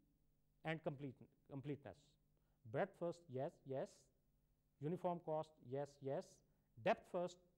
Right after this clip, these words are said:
optimality or completeness is no, whereas in depth limited, it is not optimal,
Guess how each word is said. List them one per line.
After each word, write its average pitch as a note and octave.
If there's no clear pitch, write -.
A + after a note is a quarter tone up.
optimality G3
or D3
completeness D3+
is A2+
no, C#3+
whereas D#3+
in C#3+
depth G3+
limited, F3+
it C#3+
is D3+
not A3
optimal, G#3+